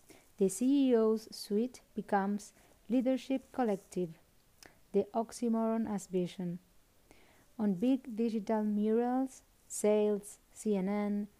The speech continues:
N Y Stock Exchange, presented in real time like a theory course at a motoring school. Team memory,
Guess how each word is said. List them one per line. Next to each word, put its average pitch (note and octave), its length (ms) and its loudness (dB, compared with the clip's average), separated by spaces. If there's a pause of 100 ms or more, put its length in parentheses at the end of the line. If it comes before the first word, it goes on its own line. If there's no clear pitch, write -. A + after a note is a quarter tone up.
(240)
N A3 180 2
Y G3+ 220 2
Stock G3+ 400 -4
Exchange, G#3 880 -6 (340)
presented G#3 640 -2
in F#3 200 2
real A#3 260 0
time G3+ 520 -4 (100)
like F#3+ 340 -2
a F#3+ 40 -4
theory A#3+ 440 0
course F#3+ 560 -2 (400)
at F#3+ 200 -4
a G3 60 0
motoring F#3+ 540 -2
school. E3 580 -4 (1200)
Team C4 400 4
memory, F3+ 600 -2